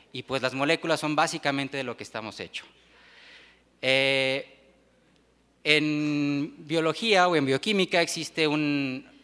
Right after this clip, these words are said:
eh, un gran dogma que se ha roto muchas veces, que dice que uno pasa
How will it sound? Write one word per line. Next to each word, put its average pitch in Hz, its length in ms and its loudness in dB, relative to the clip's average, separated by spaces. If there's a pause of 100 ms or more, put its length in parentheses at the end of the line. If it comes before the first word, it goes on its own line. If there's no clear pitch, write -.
eh, 113 800 -8
un 143 140 -6
gran 139 280 2
dogma 165 360 2
que 127 100 -6
se 131 140 -6
ha 131 100 0
roto 131 260 -4
muchas 170 340 -4
veces, 170 340 -8
que 143 100 -6
dice 143 280 -6
que 143 100 -8
uno 143 180 -4
pasa 139 500 0